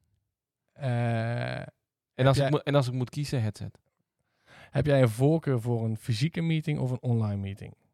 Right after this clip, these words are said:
Speaker 2: Eh, hangt van de meeting af, maar de gemiddelde is online prima.
Speaker 1: Wie is verantwoordelijk voor de thuiswerkplek? Werknemer of werkgever?
Speaker 2: Een combinatie van.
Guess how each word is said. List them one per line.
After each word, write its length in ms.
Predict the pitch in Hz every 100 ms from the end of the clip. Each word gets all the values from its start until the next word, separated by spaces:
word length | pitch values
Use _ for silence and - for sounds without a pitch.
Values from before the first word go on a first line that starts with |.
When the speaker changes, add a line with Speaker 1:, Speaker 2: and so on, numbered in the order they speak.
| _ _ _ _ _
Speaker 2:
Eh, 1040 | - 104 104 - 107 107 107 107 52 53 107
hangt 240 | 120 -
van 200 | 131 120
de 80 | 110
meeting 480 | 110 120 117 117 -
af, 220 | 127 -
maar 100 | 113
de 60 | 98
gemiddelde 380 | 113 120 120
is 100 | 104
online 340 | 101 107 107 98
prima. 340 | - 92 95 _ _ _ _ _ _ _ _ _ _ _
Speaker 1:
Wie 220 | 123 175
is 100 | 180
verantwoordelijk 460 | 160 139 147 151 -
voor 100 | 123
de 120 | 123
thuiswerkplek? 840 | 135 156 - 107 113 - - -
Werknemer 580 | 117 117 139 131 147 156
of 140 | 135 120
werkgever? 640 | 117 110 123 120 104 - _ _ _ _ _ -
Speaker 2:
Een 100 | -
combinatie 520 | - 104 101 95 -
van. 220 | - 95